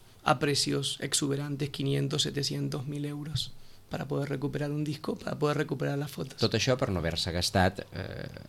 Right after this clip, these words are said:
Speaker 2: el que valgui un disc extern.
Speaker 1: No, no, yo no creo que es el, la
Speaker 2: O
Speaker 1: problemática del gasto, es la problemática del tiempo
Speaker 2: De
Speaker 1: y de,
Speaker 2: acuerdo.
Speaker 1: de la,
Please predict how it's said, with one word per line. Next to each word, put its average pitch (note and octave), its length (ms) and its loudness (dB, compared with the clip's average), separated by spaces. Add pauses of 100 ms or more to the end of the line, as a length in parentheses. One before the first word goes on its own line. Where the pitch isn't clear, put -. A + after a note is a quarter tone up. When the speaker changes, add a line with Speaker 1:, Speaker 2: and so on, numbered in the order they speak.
(120)
Speaker 2:
el G2 160 0
que A2+ 120 6
valgui F#2+ 340 6
un F#2 180 2
disc F2+ 240 2
extern. G#2 460 4 (300)
Speaker 1:
No, D#3+ 420 8 (160)
no, F#3+ 280 8
yo F#3+ 420 6
no B3+ 120 10
creo B3+ 180 8
que F#3 380 8
es F3+ 160 6
el, E3+ 320 4
la D#3+ 80 6
Speaker 2:
O A2 60 6
Speaker 1:
problemática D#3+ 520 6
del D3+ 140 6
gasto, D3+ 300 6
es D3+ 40 2
la D3+ 80 2
problemática D#3+ 480 4
del C#3 200 2
tiempo D3 480 2 (240)
Speaker 2:
De - 160 6
Speaker 1:
y D3 40 8
de, C#3+ 60 8
Speaker 2:
acuerdo. D3 240 6 (180)
Speaker 1:
de D3 100 6
la, D3+ 80 8